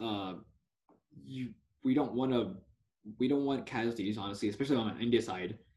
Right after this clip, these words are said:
I'm sorry, but I'm, I was born in India, so Jai Bharat. Uh, but at this point, you know, China's refusing to listen. They're like, "Okay, yeah, we'll, we'll, we'll help you. We'll,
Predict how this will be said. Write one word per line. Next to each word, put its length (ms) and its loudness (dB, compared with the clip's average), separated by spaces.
I'm 120 0
sorry, 280 4
but 100 2
I'm, 360 -2
I 40 -2
was 100 2
born 160 4
in 60 4
India, 220 4
so 240 -4
Jai 140 6
Bharat. 280 2
Uh, 480 8
but 300 2
at 80 6
this 140 6
point, 400 6
you 80 -2
know, 500 4
China's 640 4
refusing 420 8
to 80 6
listen. 300 4
They're 100 4
like, 140 6
"Okay, 540 6
yeah, 260 10
we'll, 360 6
we'll, 320 4
we'll 160 6
help 320 4
you. 160 2
We'll, 280 0